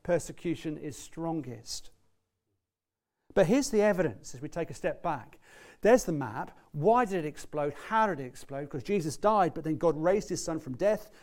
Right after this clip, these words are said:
to life again. But that's such an outrageous claim. Prove it. Mark says, "Okay, I'll do my best," and I will.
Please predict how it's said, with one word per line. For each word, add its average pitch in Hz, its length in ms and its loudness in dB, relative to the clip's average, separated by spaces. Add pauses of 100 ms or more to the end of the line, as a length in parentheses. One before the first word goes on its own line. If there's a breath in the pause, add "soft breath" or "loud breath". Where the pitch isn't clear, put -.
(120)
to 170 120 -6
life 170 320 0
again. 131 340 -8 (300 loud breath)
But 190 100 -2
that's 202 160 -4
such - 320 0
an 190 80 -2
outrageous 165 520 -2
claim. 131 420 -8 (240 soft breath)
Prove 190 360 -2
it. - 220 -12
Mark 175 340 -2
says, 165 200 -2
"Okay, 151 500 0 (260 loud breath)
I'll 139 160 2
do 160 240 4
my 143 200 4
best," - 380 2
and 139 120 0
I 131 80 -2
will. 123 480 0